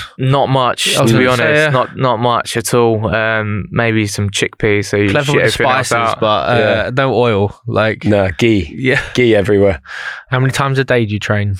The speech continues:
Speaker 2: When you
Speaker 1: Twice a day.
Speaker 2: And do you do your punching session in the morning or in the evening?
Speaker 1: In the morning.
Speaker 2: That's how I used to like it.
Speaker 3: Did you?
Speaker 2: Yeah.
Speaker 3: Why is that?
Speaker 1: I just think you're fresher. Like, you, your boxing is your bread and butter. So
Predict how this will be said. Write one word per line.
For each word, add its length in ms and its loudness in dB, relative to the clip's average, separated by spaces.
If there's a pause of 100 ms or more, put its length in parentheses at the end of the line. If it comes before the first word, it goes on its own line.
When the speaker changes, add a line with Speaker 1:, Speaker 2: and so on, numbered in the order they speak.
Speaker 2:
When 120 -4
you 80 -2
Speaker 1:
Twice 300 -2
a 40 -8
day. 140 -2 (160)
Speaker 2:
And 120 2
do 80 -4
you 40 -4
do 100 2
your 120 4
punching 420 0
session 640 2
in 100 2
the 80 4
morning 380 4
or 140 4
in 60 2
the 60 2
evening? 360 0
Speaker 1:
In 180 -2
the 80 0
morning. 320 2 (100)
Speaker 2:
That's 200 -6
how 120 -4
I 80 -4
used 120 -10
to 60 -8
like 160 -6 (120)
it. 20 -8
Speaker 3:
Did 160 2
you? 120 2 (200)
Speaker 2:
Yeah. 220 -6
Speaker 3:
Why 120 0
is 100 -2
that? 180 -2 (260)
Speaker 1:
I 80 -2
just 200 -2
think 200 -2
you're 120 -2
fresher. 640 -4
Like, 260 -2
you, 120 0
your 240 -2
boxing 480 -2
is 240 0
your 220 0
bread 180 -2
and 80 -4
butter. 280 -2
So 340 -2